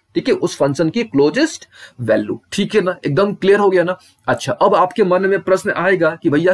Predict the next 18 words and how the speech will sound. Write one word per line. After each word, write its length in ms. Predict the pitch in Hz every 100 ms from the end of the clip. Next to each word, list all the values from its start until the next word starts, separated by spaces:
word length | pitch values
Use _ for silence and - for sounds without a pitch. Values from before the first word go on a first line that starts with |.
| 190
किस 160 | 196 202
प्रकार 380 | 180 190 180 180
से 180 | - 190
निकाले 420 | 185 175 185 196
लिमिट, 360 | 185 175 180 - _ _ _ -
है 100 | 156
कि 140 | 226
नहीं? 160 | 214 127 - - 123
आपने 300 | 127 131 165
तो 100 | 170
बता 220 | 180 190 214
दिया 160 | 208
कि 100 | 196
भैया 160 | 160 180
लिमिट 320 | 160 160 180
एग्जिस्ट 320 | 180 170 170
करना 280 | 170 151 175
चाहिए, 360 | 170 180 170